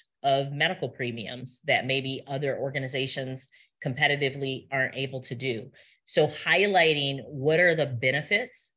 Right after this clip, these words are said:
that would capture and be able to, um, you know,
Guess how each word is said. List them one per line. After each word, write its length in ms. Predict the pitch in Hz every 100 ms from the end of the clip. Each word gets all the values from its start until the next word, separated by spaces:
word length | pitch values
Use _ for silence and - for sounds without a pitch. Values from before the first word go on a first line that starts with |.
| 139
that 320 | 143 135 143
would 260 | 139 131 -
capture 760 | - 131 160 - 190 202 202 -
and 220 | 147 139
be 180 | 139 139
able 180 | 135 131
to, 440 | - 139 135 131 -
um, 440 | 135 131 123 123 120
you 160 | 147
know, 360 | 131 123 120 120